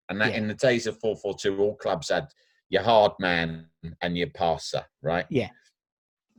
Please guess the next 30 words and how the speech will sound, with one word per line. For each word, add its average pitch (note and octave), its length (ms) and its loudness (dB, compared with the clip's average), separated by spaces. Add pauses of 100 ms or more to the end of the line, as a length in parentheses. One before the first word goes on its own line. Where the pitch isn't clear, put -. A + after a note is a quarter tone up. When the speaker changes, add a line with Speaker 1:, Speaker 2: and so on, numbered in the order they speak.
(220)
Speaker 1:
And, F#2 240 -2
like, E2+ 180 -4
you G2+ 80 -8
know, F2+ 120 -2
so F2 160 -6
Spurs F#2 580 0
would E2+ 120 -4
have, D#2+ 240 -4
I F2+ 120 -2
don't E2 200 -2
know, D#2 140 -6
they'd E2+ 160 -2
have F2 160 -4
Steve - 480 -8
Perryman E2+ 360 -2
next D#2+ 240 -10
to D#2+ 80 -8
Glenn E2 220 -2
Hoddle D2+ 380 -6 (100)
Speaker 2:
Yeah. D#2+ 120 -2
Speaker 1:
or D2+ 100 -2
what, D#2+ 200 -2
or D#2+ 140 0
whatever. D#2 500 -4 (540)
But, F#2 300 2 (240)
uh, E2+ 520 0 (360)
West A#2+ 360 -4
Ham, G#2+ 380 -4 (360)
I F#2 100 -4
think, F2 260 -8